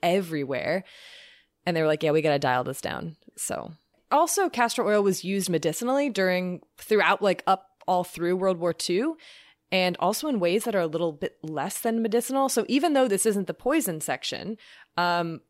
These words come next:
this kind of feels a bit more like poison section. L-, let me just explain this. So <laughs> p-,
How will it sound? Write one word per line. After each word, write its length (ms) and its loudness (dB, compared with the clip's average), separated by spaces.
this 280 0
kind 180 0
of 60 -2
feels 520 -2
a 80 0
bit 220 -2
more 260 -4
like 480 -6
poison 480 -4
section. 480 -12
L-, 160 -2
let 160 -6
me 80 -4
just 300 -6
explain 360 -6
this. 180 -8
So 240 4
<laughs> 1040 0
p-, 140 2